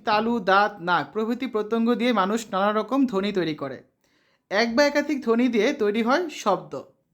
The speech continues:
শব্দের গুচ্ছ দিয়ে বাক্য গঠিত হয়। বাক্য দিয়ে মানুষ মনের ভাব আদান প্রদান করে। মনের ভাব প্রকাশক এসব বাক্যের সমষ্টিকে বলে ভাষা। দেখো, যেগুলো আমি হচ্ছে এরকম গোল মার্ক করে দিচ্ছি, এগুলো হচ্ছে তোমাদের নৈর্ব্যক্তিক বা বহু নির্বাচনী প্রশ্ন হিসেবে কিন্তু আসতে পারে, ঠিক আছে?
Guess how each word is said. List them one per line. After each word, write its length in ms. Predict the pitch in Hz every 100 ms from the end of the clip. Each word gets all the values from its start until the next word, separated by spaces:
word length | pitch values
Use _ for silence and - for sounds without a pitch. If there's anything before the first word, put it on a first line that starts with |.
| _ _ _ _
শব্দের 460 | - 240 233 285 294
গুচ্ছ 320 | 254 262 -
দিয়ে 280 | 294 233 208 320 - 170
বাক্য 540 | 156 185 208 - 247
গঠিত 280 | 202 196 -
হয়। 260 | 143 123 - _ _ _ _ _ -
বাক্য 380 | 180 202 202 285
দিয়ে 180 | 285
মানুষ 520 | 254 214 233 330 - -
মনের 420 | 175 170 196 247 240
ভাব 180 | 254 254 -
আদান 260 | 180 208 208
প্রদান 280 | 208 202
করে। 240 | 196 139 127 - _ _ _ _ -
মনের 300 | 185 214 269
ভাব 200 | 254 285
প্রকাশক 440 | 285 254 262 277 240
এসব 280 | 220 240 185
বাক্যের 300 | 185 185 233
সমষ্টিকে 520 | 208 190 196 208 208
বলে 240 | 196 247
ভাষা। 340 | 269 139 - - - _ _ -
দেখো, 160 | 220 220
যেগুলো 320 | 208 240 285
আমি 160 | 269 277
হচ্ছে 160 | 277
এরকম 200 | 277 269
গোল 180 | 220 240
মার্ক 220 | 240 254
করে 160 | 254 269
দিচ্ছি, 280 | 247 254 294
এগুলো 220 | 247 247
হচ্ছে 140 | 247
তোমাদের 280 | 240 233 233
নৈর্ব্যক্তিক 460 | 202 208 240 277 233
বা 100 | 208
বহু 200 | 202 233
নির্বাচনী 380 | 233 226 226
প্রশ্ন 220 | 226 196 214
হিসেবে 240 | 202 202
কিন্তু 220 | 190 185
আসতে 240 | 160 156 139
পারে, 180 | 131 110
ঠিক 140 | -
আছে? 180 | 247 302